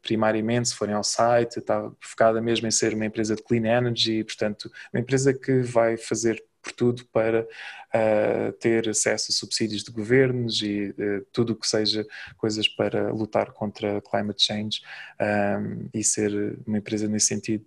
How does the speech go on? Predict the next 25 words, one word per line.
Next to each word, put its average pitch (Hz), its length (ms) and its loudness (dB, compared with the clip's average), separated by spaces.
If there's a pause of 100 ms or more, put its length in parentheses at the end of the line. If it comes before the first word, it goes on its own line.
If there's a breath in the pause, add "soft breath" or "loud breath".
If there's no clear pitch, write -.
(100)
uma, 107 380 -6
uma 113 160 -4
mineira 113 320 0
de 107 100 -4
níquel. - 240 -10 (340 loud breath)
Porque - 480 2
a 139 60 2
grande 143 220 4
dificuldade 139 440 4
que - 60 -10
eu 110 60 -2
encontrei 120 480 2
é 113 120 2
que - 160 -12
existe 107 720 -2
carradas 107 460 2
de 113 40 0
empresas 113 520 0
que, 107 560 0 (240 loud breath)
portanto, 113 180 -2
mineiras, 113 540 2 (340 loud breath)
ah, 107 560 0
deste 110 340 -2
metal 117 440 2 (260 loud breath)
e, 123 560 2